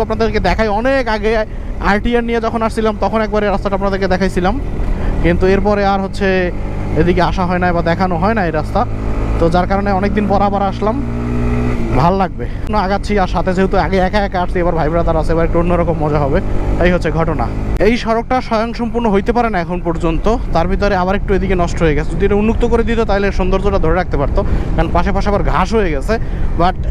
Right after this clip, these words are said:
এইটা যদি স্বয়ংসম্পূর্ণ করে তাহলে এটা হবে ডিম পাহাড়কে ছাড়িয়ে যাবে, এটা হবে সব থেকে সুন্দর রাস্তা। কারণ এই রাস্তার যে দৈর্ঘ্য, এখান থেকে আশি কিলোমিটার সম্ভবত এই মায়ানমার সড়কটা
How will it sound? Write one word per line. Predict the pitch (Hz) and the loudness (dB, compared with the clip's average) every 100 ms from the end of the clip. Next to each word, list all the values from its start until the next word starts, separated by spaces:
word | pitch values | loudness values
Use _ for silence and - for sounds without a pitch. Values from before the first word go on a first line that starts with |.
| 214 | 0
এইটা | 240 262 254 | 2 0 -2
যদি | 233 - | -2 0
স্বয়ংসম্পূর্ণ | 233 233 220 233 233 240 247 233 | 0 0 0 0 0 2 2 2
করে | 220 214 - - - - | 2 2 -2 -4 -4 -2
তাহলে | 180 196 226 | 0 2 2
এটা | 220 254 | 2 0
হবে | 262 262 262 269 269 - - | 0 2 2 0 -2 -4 -2
ডিম | 240 240 | 0 2
পাহাড়কে | 240 247 240 | 0 0 0
ছাড়িয়ে | 220 214 214 | 0 2 2
যাবে, | 208 208 220 | 0 2 2
এটা | 214 214 | 2 0
হবে | 214 202 | 0 0
সব | 196 | 0
থেকে | 254 180 | 0 2
সুন্দর | 190 165 151 | 2 0 0
রাস্তা। | 143 226 269 - - - | 0 0 0 0 -2 0
কারণ | 170 - 208 | 0 2 2
এই | 262 262 | 2 2
রাস্তার | 240 - 254 240 | 0 0 0 0
যে | 208 | 0
দৈর্ঘ্য, | 214 220 202 170 | 2 2 0 0
এখান | 196 208 | -2 0
থেকে | 214 175 | 0 0
আশি | 185 226 233 | 0 0 0
কিলোমিটার | 220 202 190 185 | 0 2 0 0
সম্ভবত | 175 175 165 185 | 2 2 2 2
এই | 190 | 2
মায়ানমার | 175 170 156 | 0 -2 -2
সড়কটা | 170 170 - | -2 -2 0